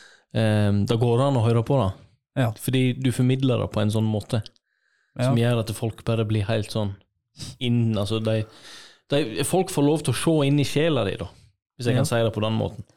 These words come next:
Speaker 1: Og det er en kunst.
Speaker 2: Ja, det er litt sånn det føles også.
Speaker 1: Mm.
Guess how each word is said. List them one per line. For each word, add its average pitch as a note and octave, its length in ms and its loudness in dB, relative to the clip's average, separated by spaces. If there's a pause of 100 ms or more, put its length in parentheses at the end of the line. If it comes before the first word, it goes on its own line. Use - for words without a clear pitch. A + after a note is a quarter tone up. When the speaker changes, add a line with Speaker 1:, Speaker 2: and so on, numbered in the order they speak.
(300)
Speaker 1:
Og A#2 60 -2
det E3 100 4
er C#3+ 140 2
en B2+ 100 4
kunst. - 600 -2 (520)
Speaker 2:
Ja, C3 60 -12
det D#3 100 -4
er D#3+ 60 0
litt D#3 160 0
sånn C#3+ 180 2
det C3+ 100 2
føles B2 420 0
også. C3+ 160 -2 (160)
Speaker 1:
Mm. C3 180 0